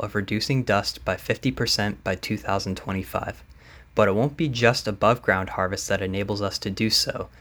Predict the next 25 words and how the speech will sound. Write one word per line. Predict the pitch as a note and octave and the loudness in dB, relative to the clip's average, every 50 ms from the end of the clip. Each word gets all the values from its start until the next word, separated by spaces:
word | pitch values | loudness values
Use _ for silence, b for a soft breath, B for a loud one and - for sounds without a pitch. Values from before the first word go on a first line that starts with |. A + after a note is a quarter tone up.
| b b | b b
said | b - - G2+ | b -4 -4 -4
Sebastian | - - G2 F#2+ F#2+ F#2 F2 - - - - F2 | -2 -2 -4 -2 0 -2 -2 -2 -6 -8 -6 -2
Saw, | - - - F#2 F2+ F#2 G2 - B B B B B | -2 0 0 0 0 0 -4 -6 B B B B B
Senior | B - - G#2+ G2+ G2 G2 | B -4 -2 -2 0 0 0
Manager | G2 F#2+ G2 G2 F#2+ - G#2+ G2+ F#2 | 0 0 0 -2 -2 0 0 0 0
of | F2+ - | 0 0
Agricultural | - - F#2+ F#2+ F#2+ - - G2 F#2 - - F#2+ F#2 | 0 0 0 0 -2 -4 -4 -4 -4 -4 -4 -4 -4
Research | F2+ F#2 G2 G2 - - G2+ F#2 - | -2 -2 -4 -2 -2 -2 -2 -2 -4
for | - - | -2 -2
A | - - F#2+ | -2 -2 -2
B | F2+ F#2+ | -4 -4
C. | F2+ - - C#3 A#2+ G2 - - - - - - - - B B B B B B B B B B | -2 0 0 2 0 0 -2 -6 -16 -20 -20 -20 -20 -20 B B B B B B B B B B
"It | B A2+ G2 | B 0 2
will | F#2+ A2+ B2+ D#3 | 4 4 4 4
be | D#3+ F3 F3 | 4 4 0
the | - D3+ | 0 0
sum | - - A#2+ A2+ A2+ | -2 2 2 2 2
of | G2+ F#2+ F#2+ - | 2 -2 -2 -2
all | - F#2+ G2 | -2 -2 -2
the | G2+ G#2 | -2 -4
different | G2 - - - G2 G2 - - | -4 -6 -6 -4 -4 -4 -2 -2
actions," | - F#2 F#2+ - - - - - - - - - - - - | -2 -2 -2 -4 -6 -10 -10 -6 -4 -2 -2 -2 -4 -6 -4
end | G2 F#2+ E2+ - | -4 -4 -4 -4
quote. | - - F2 F2 - - - - - - - - - - - - - - - - - - - - B B B B B B B B B - | -6 -6 -4 -4 -6 -8 -14 -20 -18 -18 -18 -20 -20 -20 -20 -20 -20 -20 -20 -20 -20 -20 -20 -20 B B B B B B B B B -6
Quote, | - - G#2+ F2 - - | 0 2 2 2 2 -2